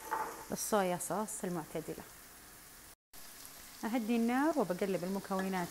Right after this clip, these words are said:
كلها مع بعض لحد ما تتجانس وتاخذ النكهة، وبعدين نروح للخطوة اللي بعدها. نجي الآن للمرحلة الأخيرة، اللي هنا بنحط الطبقات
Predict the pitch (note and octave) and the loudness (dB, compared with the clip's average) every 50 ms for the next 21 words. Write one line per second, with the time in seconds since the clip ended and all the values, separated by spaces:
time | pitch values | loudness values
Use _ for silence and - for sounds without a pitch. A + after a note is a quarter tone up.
0 | - - - G#3+ G#3 G3 F3 F3+ F#3 E3 F3 F3 - G#3+ G#3+ A#3 C4 B3 G3+ - | -2 0 2 4 4 4 2 0 0 0 -2 0 0 2 4 4 2 2 0 -4
1 | - - F3+ E3+ F3 F3+ G#3+ A3 - G#3 G3 - - B3 B3 B3+ C4+ D4 D4+ C#4+ | -4 -2 -2 -2 2 0 0 0 0 -4 -4 0 2 4 6 6 6 6 6 4
2 | - D#3+ - - F#3 G3 G3+ - - F#3 D#3+ D#3+ D#3 D#3 E3+ G3 - - - B3 | 2 -2 0 2 2 2 2 2 0 -2 0 0 0 0 0 -2 -2 -2 2 4
3 | C#4 D#4+ D#4+ D#4+ - - - - - - - F#3 F3+ D#3+ D#3+ E3+ E3+ D#3+ D#3 F3 | 4 4 4 2 -2 -10 -10 -10 -4 0 2 4 4 4 2 0 -2 0 2 0
4 | F3+ - - - D#3 - - - G#3 - - B3 C4+ D4 C#4+ B3 - - F#3+ F#3+ | 0 0 0 -4 -2 -2 2 2 2 4 6 6 6 6 4 0 0 0 2 4
5 | D#3+ D3 D3+ - - - - - - - - - - - - - - - - - | 2 2 0 -2 -8 -8 -10 -10 -10 -8 -6 -6 -6 -6 -6 -8 -12 -12 -14 -14
6 | - - - - - - - - - - - - - - - - - - - - | -16 -16 -16 -16 -16 -16 -14 -14 -16 -16 -14 -14 -14 -12 -14 -14 -16 -16 -16 -18
7 | - - - - - - - _ _ - - - - - - - - - - - | -18 -18 -18 -18 -18 -20 -20 _ _ 4 4 4 4 0 -6 -10 -8 -8 -8 -6
8 | - G#3+ - A3 G#3 F#3 F#3+ G#3 G#3 G3 F#3+ F#3+ G3 G3 G3 E3 - - F#3 - | -6 -6 -4 -4 -2 0 0 0 0 0 0 0 2 0 0 0 -2 -4 -4 -4
9 | - - - - - G#3 G#3 G#3+ A#3 B3+ A#3 G3+ F3+ - F#3 F3+ E3+ F3+ F#3+ - | -4 -6 -6 -2 0 0 2 4 4 2 4 2 2 2 2 2 2 0 -2 -4
10 | - E3 - F3+ - - F#3 E3 F3+ - - F3+ F3 E3+ - - | -4 -6 -4 2 2 2 2 2 -2 0 2 2 2 2 0 -8